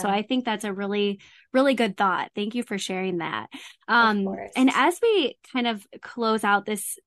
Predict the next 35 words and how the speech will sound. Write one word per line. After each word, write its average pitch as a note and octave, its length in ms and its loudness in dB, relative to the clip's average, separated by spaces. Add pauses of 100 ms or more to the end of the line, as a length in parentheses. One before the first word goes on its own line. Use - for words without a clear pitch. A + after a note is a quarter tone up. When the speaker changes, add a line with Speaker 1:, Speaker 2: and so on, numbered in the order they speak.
Speaker 1:
episode, G3 720 0
I A3 140 2
would A#3+ 180 2
love G#3+ 200 2
to E4+ 100 0
hear C#4 220 2
from A3 240 -4
you. G3+ 340 -2 (420)
Do B3 100 0
you D#4 120 4
have, B4 340 2
like, G#3 320 -4 (760)
um, A3 280 2
it A#3 80 0
could E4+ 160 4
even D#4 200 4
just A#3 200 -6
be G#3+ 160 -2
a G3 100 -8
favorite B3 580 0
verse A#3 440 -2
or A3 280 -2
maybe G#3+ 360 0
a A3+ 80 0
verse G#3+ 420 -6
that G#3 240 -2
sort A3 240 -4
of G3+ 80 -6
sums G#3+ 400 0
up G#3 180 2
your G3+ 180 -4
book, G3 340 -6
Forever G3 440 -4
Home, F#3+ 540 -2
or F#3+ 460 -4